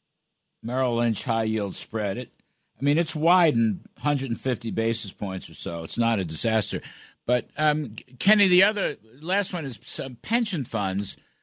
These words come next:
Um, could be state pension funds, could be private pension funds that might have bet wrong on interest rates and stocks.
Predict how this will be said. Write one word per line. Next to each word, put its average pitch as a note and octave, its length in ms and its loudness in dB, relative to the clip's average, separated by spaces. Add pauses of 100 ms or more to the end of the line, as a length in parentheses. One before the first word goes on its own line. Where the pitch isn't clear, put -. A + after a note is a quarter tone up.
(320)
Um, A#2 520 -2
could F3+ 260 -2
be A2+ 100 0
state D3 440 0
pension D3+ 400 -2
funds, C#3+ 360 -2
could G2+ 220 -2
be G#2 100 -2
private A#2+ 480 -2
pension B2+ 360 -2
funds B2+ 320 0
that G#2 100 -6
might A#2 240 0
have G2+ 140 0
bet G2+ 200 2
wrong A#2 440 0
on A2+ 180 2
interest A2+ 380 -2
rates A2+ 320 0
and G#2+ 120 0
stocks. A#2 560 -2